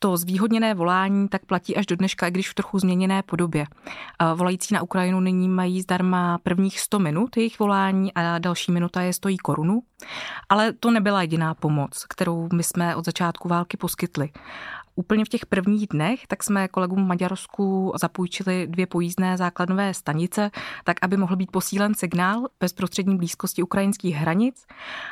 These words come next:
Věnovali jsme také dva miliony korun z humanitárního fondu nadace Vodafone. Vyhlásili zaměstnaneckou sbírku a věnovali jsme také zhruba jedenáct tisíc sim karet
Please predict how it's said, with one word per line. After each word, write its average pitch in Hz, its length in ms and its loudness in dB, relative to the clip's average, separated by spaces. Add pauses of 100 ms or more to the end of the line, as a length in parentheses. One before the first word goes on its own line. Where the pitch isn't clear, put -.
(200)
Věnovali 208 300 2
jsme 214 180 0
také 202 280 0
dva 196 140 2
miliony 190 400 2
korun 190 320 0
z 185 40 -2
humanitárního 196 760 0
fondu 180 600 0
nadace 180 300 -2
Vodafone. 226 480 0 (640)
Vyhlásili 196 460 4
zaměstnaneckou 190 720 -2
sbírku 202 520 -2 (580)
a 190 440 4
věnovali 185 420 2
jsme 190 160 0
také 180 440 0
zhruba 175 460 -2
jedenáct 180 400 0
tisíc - 340 -4
sim 165 160 0
karet 208 320 0